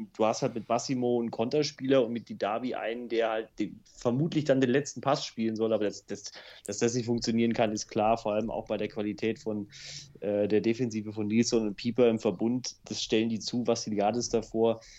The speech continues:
das wird halt nicht funktionieren, das hätte ich aber vorher sagen können, dass das nicht funktionieren kann, deswegen finde ich, dass die Aufstellung,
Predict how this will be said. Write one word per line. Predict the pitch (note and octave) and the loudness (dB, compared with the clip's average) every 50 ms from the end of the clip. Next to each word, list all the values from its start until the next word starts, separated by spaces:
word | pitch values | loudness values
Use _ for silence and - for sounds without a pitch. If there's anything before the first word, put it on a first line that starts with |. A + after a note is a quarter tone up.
| - - - | -20 -16 -12
das | - G2+ - - | -10 -10 -2 -2
wird | A#2+ A2+ - | -2 -2 0
halt | B2 A2 F#2+ | 0 0 0
nicht | G#2+ G#2 - | -2 -6 -4
funktionieren, | - A#2 A2+ - A#2+ A2 A#2+ C3 A#2 | -6 -4 -4 -2 -2 2 2 4 4
das | G#2+ F#2 - | 4 2 0
hätte | A2+ A2 A2 | 0 2 4
ich | A2+ A2+ | 4 4
aber | A2 G#2 | 4 4
vorher | - B2 B2 A#2+ G2+ | 4 4 4 4 4
sagen | F#2+ F#2+ F#2+ G2 G2 | 2 -2 -4 -4 -6
können, | F#2 G#2 G2 G2 | -6 -6 -6 -6
dass | G2 F#2+ - | -6 -8 -8
das | G2+ F#2+ - | -8 -8 -8
nicht | G2+ - - | -10 -12 -8
funktionieren | G2+ G2+ G2 - G2 G2 G2 G2+ G#2 | -8 -8 -6 -4 -4 0 0 0 0
kann, | G2+ - G2+ G#2 G#2 | 0 -2 -2 0 0
deswegen | G2 G2+ - - G#2+ A2 A2 A2+ G#2+ | 0 0 0 2 2 4 4 4 2
finde | - - A2+ A#2+ A#2 A#2+ | 4 4 4 4 4 2
ich, | - A2 C3 B2+ - | 4 4 2 2 4
dass | - A#2+ A#2 - | 2 0 0 2
die | - B2 G#2+ | 0 0 2
Aufstellung, | C#2 D#2+ G#2+ A#2+ - - - A#2 A#2+ A#2+ A#2+ A#2 A#2+ A#2+ | 4 4 2 0 0 -4 -6 -2 0 2 2 2 0 -6